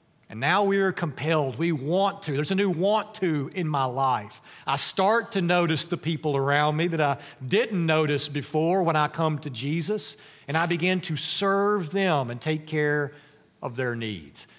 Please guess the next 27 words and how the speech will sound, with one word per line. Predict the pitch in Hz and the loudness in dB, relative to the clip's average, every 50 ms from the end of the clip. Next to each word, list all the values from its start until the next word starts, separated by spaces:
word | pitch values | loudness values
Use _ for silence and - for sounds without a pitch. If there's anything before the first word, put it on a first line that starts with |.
| _ - | _ -6
That's | 113 151 165 196 202 196 - - | 0 2 2 2 2 0 -2 -2
what's | 185 180 175 175 165 - | 0 2 2 0 0 -2
being | 143 165 156 151 151 147 | -2 0 0 0 0 -2
talked | - - 147 143 139 143 - - | -4 -2 0 0 0 0 -2 -4
about | 143 127 127 127 123 123 117 | -4 -2 0 0 0 0 -2
here | - - 147 131 120 113 110 110 | -4 -6 -4 -4 -2 -4 -4 -6
when | 107 110 110 | -6 -8 -8
we | 113 123 131 | -8 -8 -6
say | - - 123 117 117 | -6 -6 -6 -6 -6
Christian | - - - - - 185 175 - - - - - 120 117 113 104 107 104 - - - | -8 -10 -10 -6 -2 -2 0 0 -2 -4 -6 -8 -6 -6 -6 -6 -10 -12 -14 -14 -10
love. | 113 113 110 101 90 76 82 - - - - - - - | -8 -6 -6 -6 -6 -10 -14 -18 -20 -20 -20 -16 -8 -4
It | 156 147 | 0 0
is | 151 143 127 117 | 2 0 0 0
love | 143 156 165 190 196 208 208 208 175 143 | 2 4 6 6 6 6 6 4 2 2
that | 156 147 131 | 0 0 0
Jesus | 123 127 185 214 202 185 214 - - | 0 0 2 2 2 2 0 -2 -2
Christ | - - 175 165 165 170 160 - - | 0 2 4 4 4 4 2 0 -2
himself | 185 180 180 151 - 151 139 135 139 135 - | -4 -4 -4 -2 -2 -2 0 0 0 -2 -2
has | 143 131 123 - | -4 -4 -4 -6
poured | - - 165 165 165 156 147 | -8 -6 -2 0 2 2 4
out | 147 143 135 131 - - 156 | 4 2 2 0 -4 -6 -2
onto | 170 190 208 233 220 202 - - 220 208 220 | 0 2 2 0 0 -4 -6 -6 -6 -4 -2
us, | 202 196 208 226 240 - - - - - - - - - - | 0 2 2 2 0 -4 -8 -12 -14 -16 -18 -20 -20 -14 -8
but | 135 131 | -2 0
also | 131 143 156 147 - - 175 160 151 143 139 - - - - | 2 2 2 2 0 0 0 0 0 0 -2 -6 -14 -14 -10
in | 170 143 127 113 95 82 76 76 - _ _ _ _ _ - | -8 -8 -8 -8 -10 -12 -16 -20 -20 _ _ _ _ _ -14
us. | - 82 73 - - - - - | -14 -14 -14 -14 -14 -14 -14 -16